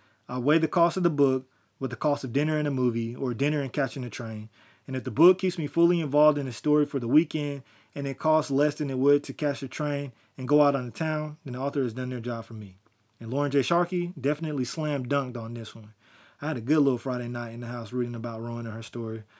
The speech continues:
For real, for real. Lauren points out that Rowan's story isn't the adoptive narrative where a child is adopted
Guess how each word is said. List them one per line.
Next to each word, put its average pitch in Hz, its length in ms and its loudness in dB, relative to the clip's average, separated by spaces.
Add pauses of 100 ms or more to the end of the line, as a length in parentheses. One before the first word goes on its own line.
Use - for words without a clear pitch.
(140)
For - 140 -18
real, 131 180 2
for 110 160 -10
real. 95 220 -14 (520)
Lauren 190 280 6
points 180 280 0
out 170 180 4
that 131 100 0
Rowan's 147 340 2
story 147 380 2
isn't 190 220 6
the 180 140 6
adoptive 135 460 2
narrative 131 400 0
where 123 160 0
a 117 60 -4
child 135 300 -2
is 110 100 -6
adopted 113 580 -2